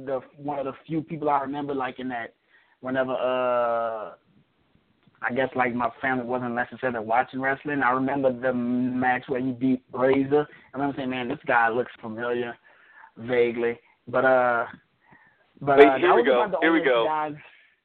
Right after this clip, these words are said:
Speaker 2: Here it is, Brad. "This call was an amazing train wreck. Like Synth K, I almost,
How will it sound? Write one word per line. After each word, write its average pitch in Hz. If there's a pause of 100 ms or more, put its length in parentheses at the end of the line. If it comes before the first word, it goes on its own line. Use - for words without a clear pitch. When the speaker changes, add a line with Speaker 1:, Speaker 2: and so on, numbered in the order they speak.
(1040)
Speaker 2:
Here 156
it 135
is, 113
Brad. 104
"This -
call 160
was 127
an 120
amazing 127 (100)
train 120
wreck. 87 (320)
Like 110 (140)
Synth 139 (500)
K, 127 (120)
I 113
almost, 120